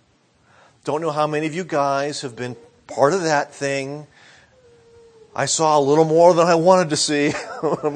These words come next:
my daughter was born, you know. So we've really kind of cleaned this whole thing up.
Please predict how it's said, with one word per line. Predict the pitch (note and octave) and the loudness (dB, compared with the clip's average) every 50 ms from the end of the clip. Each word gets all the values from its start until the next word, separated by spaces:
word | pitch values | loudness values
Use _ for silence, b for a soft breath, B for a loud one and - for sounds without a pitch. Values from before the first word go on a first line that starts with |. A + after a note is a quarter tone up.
| D3+ | -2
my | - G#3 | -2 0
daughter | F3+ F3+ E3+ E3 D3+ E3 | 4 6 6 6 6 4
was | D#3+ D#3 D3+ C3+ | 2 0 -2 -2
born, | B2+ D3 D3 C#3+ C#3+ C#3 C#3 C#3 C3+ B B B B B B B B B B B B B _ _ - | 0 0 2 2 2 2 0 -2 -6 B B B B B B B B B B B B B _ _ -12
you | - B2+ | -8 -4
know. | C3 C3+ C#3+ C#3+ C#3+ C#3 C#3 C3+ C3 B B B B B B B B B _ _ _ _ | 0 2 2 4 2 2 0 -2 -6 B B B B B B B B B _ _ _ _
So | - - - D#3+ D3+ D3+ | -8 -4 -2 0 0 0
we've | D3 D3 F#3+ G3+ E3 - - | -2 -4 -8 -8 -8 -10 -10
really | G#3+ B3+ C#4+ D#4+ D#4+ | -8 -6 -6 -6 -4
kind | - - G3 D#3+ | -2 -2 -2 -2
of | - | -4
cleaned | - - - F3+ G3+ G3+ G3 F3+ | -6 -6 -6 -6 -4 -4 -6 -6
this | D3+ D3+ C3+ - | -8 -8 -10 -10
whole | - - C#3 C#3+ C#3+ | -10 -6 -4 -4 -4
thing | C#3 - - C#3 A#2 G#2+ G#2+ | -6 -8 -10 -10 -10 -10 -10
up. | G#2+ G#2 - - - _ | -12 -12 -12 -14 -16 _